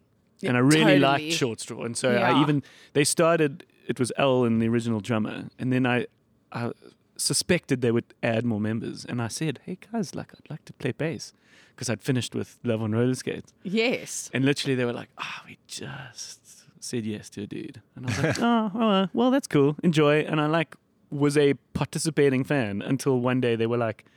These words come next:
Speaker 2: "He's going away. Do you wanna be in the band?" I'm like, "Fuck yeah."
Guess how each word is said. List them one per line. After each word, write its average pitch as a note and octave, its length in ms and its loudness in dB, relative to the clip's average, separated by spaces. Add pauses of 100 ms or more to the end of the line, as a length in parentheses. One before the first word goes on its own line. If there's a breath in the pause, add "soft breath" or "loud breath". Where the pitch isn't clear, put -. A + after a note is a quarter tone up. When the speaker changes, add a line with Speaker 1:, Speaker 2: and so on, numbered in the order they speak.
(120)
Speaker 2:
"He's E3 180 -6
going D3 240 0
away. C3+ 220 -2
Do F#2 80 -6
you A2+ 60 0
wanna B2 140 0
be B2+ 100 -2
in A#2 80 -2
the A2+ 80 -2
band?" A2 240 -4
I'm G#2+ 60 -12
like, C#3 120 -16 (160)
"Fuck D4+ 140 -8 (120)
yeah." C#4+ 300 -14